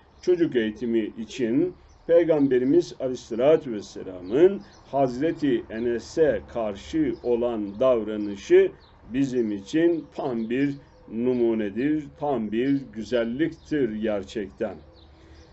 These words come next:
Evet, yanında on sene hizmet ediyor ve ona yapmadığı bir şey için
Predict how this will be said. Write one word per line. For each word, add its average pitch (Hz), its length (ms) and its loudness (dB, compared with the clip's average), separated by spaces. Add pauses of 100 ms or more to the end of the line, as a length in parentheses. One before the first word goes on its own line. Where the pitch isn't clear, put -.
(140)
Evet, 160 500 6
yanında 117 600 0
on 135 260 0
sene 104 380 -4
hizmet 113 520 -4 (180)
ediyor 131 580 4 (500)
ve 123 300 2 (100)
ona 139 460 4 (440)
yapmadığı 127 720 2
bir 120 160 -4
şey 113 380 0 (160)
için 160 540 2